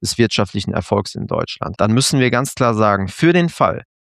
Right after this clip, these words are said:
dass dieses achtundzwanzigste Regime Wirklichkeit wird. Erstmal, wir selber sehen auch aus unserer fachlichen Expertise am I M U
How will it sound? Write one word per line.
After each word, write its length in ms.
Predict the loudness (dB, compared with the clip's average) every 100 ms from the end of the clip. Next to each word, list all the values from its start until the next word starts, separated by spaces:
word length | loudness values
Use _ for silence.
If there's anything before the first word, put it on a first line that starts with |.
| _
dass 200 | -2 -2
dieses 340 | 0 0 0 0
achtundzwanzigste 840 | -2 -2 -2 -2 -2 -4 -4 0
Regime 340 | 0 0 0
Wirklichkeit 540 | 0 0 -2 -6 -6 -6
wird. 320 | -4 -4 -4 _ -2
Erstmal, 420 | 0 2 2 0 -4
wir 340 | 0 4 6
selber 520 | 6 6 6 4 2
sehen 280 | 2 2 4
auch 140 | 2 2
aus 200 | 0 2
unserer 300 | 2 2 0
fachlichen 500 | 0 0 0 0 -2
Expertise 640 | -2 -2 -2 -2 0 2
am 140 | 2
I 140 | 2 2
M 120 | 2
U 240 | 0 0